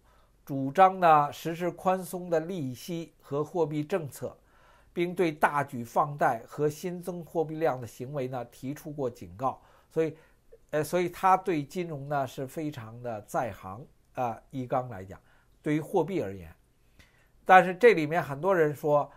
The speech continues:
易纲又不是中央政治局委员，呃，都不是中央委员。周小川刚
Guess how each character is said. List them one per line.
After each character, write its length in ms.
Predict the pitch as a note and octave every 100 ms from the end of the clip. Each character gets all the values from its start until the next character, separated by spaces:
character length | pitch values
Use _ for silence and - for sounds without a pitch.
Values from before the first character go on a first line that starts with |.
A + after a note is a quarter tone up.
| _ _ -
易 140 | E3+
纲 260 | E3 E3+ E3+
又 160 | E3+
不 280 | C#3 - C#3+
是 180 | D3+ D3+
中 240 | D3+ D#3
央 240 | D#3 D3 D3+
政 180 | F3+ C3+
治 100 | A2+
局 160 | A2
委 140 | G#2+ F2
员， 220 | D2+ D2+ _ _
呃， 160 | E3 E3
都 240 | E3 G#3
不 180 | G3 F#3
是 140 | E3
中 200 | D3+ E3
央 180 | F3 D#3+
委 80 | B2+
员。 240 | E2+ G2+ - _ _ _ _ _ _
周 160 | G#3+ G#3+
小 200 | D3 B2+
川 280 | F3 E3+ E3 -
刚 280 | D#3 D#3